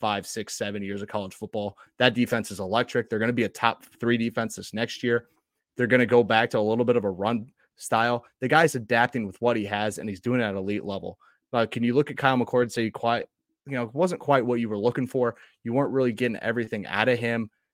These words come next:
uh, that you maybe wanted to. You wanted to get the ball out on the edges a little bit more, but you weren't able to and stretch the field.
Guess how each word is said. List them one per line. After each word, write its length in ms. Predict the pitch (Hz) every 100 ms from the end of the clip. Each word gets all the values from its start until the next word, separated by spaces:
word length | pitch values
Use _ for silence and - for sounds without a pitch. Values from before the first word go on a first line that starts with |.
| _ -
uh, 320 | 113 107 101 - _
that 140 | 131 123
you 80 |
maybe 180 | 123 139
wanted 320 | 123 110 131
to. 140 | 147 190
You 120 | 170
wanted 180 | 160 156
to 40 |
get 120 | 127
the 40 | 107
ball 260 | 107 101
out 160 | 98 98
on 120 | 101
the 100 | 95
edges 300 | 95 82 92
a 40 | 92
little 140 | 95
bit 160 | 82 87
more, 180 | 90
but 140 | 95 113
you 80 | 110
weren't 200 | 113 107
able 200 | 117 110
to 160 | 120
and 80 | 107
stretch 300 | - 113 -
the 40 |
field. 340 | 104 113 117